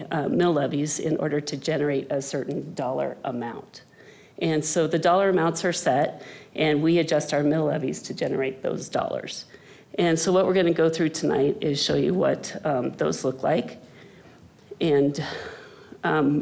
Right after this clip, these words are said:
if you remember at the last board meeting, you, uh, the board approved a resolution to allow me to certify them just because of the time frame this year, um, where they had to be, uh,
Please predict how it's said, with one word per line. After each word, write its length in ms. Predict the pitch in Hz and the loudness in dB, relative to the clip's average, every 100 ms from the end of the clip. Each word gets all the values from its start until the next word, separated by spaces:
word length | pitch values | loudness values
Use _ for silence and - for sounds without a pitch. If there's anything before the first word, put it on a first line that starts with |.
| - | 0
if 140 | 185 | 2
you 60 | 233 | 4
remember 320 | 226 196 196 | 4 4 4
at 180 | 185 185 | 2 2
the 100 | 160 | 4
last 320 | 156 156 - | 4 2 0
board 200 | 165 165 | 0 4
meeting, 360 | 175 165 190 - - - - - - | 4 4 2 -2 -14 -18 -20 -20 -4
you, 480 | 175 170 165 160 - | 0 2 4 2 2
uh, 220 | 160 151 | 0 0
the 100 | 151 | 0
board 240 | 165 165 165 | 2 4 4
approved 680 | 165 - 165 160 160 160 - | 0 -2 2 2 2 0 0
a 160 | 156 | 0
resolution 720 | 147 151 160 147 147 147 147 147 | 2 2 2 2 2 0 0 -2
to 140 | - | -2
allow 300 | 139 - 160 | 0 0 0
me 160 | 170 147 | 0 0
to 160 | - 156 | -2 -4
certify 500 | 160 156 156 160 170 | -2 -2 0 0 0
them 220 | 180 185 | 2 0
just 220 | 147 - | -2 -4
because 260 | - 160 147 | -2 -4 -2
of 80 | |
the 80 | 139 | -4
time 320 | 135 147 143 | -2 0 0
frame 560 | 151 160 151 147 147 147 | 0 0 0 2 0 -2
this 240 | 147 - | -4 -2
year, 340 | 151 151 160 - - - - - | 0 0 0 -4 -16 -18 -12 -2
um, 380 | 151 131 131 | 2 2 2
where 120 | 127 143 | 2 2
they 120 | 135 | 2
had 180 | 151 135 | 2 0
to 60 | |
be, 420 | 143 139 135 139 - - - - - | 0 2 0 -2 -8 -20 -20 -16 -4
uh, 200 | 139 | 0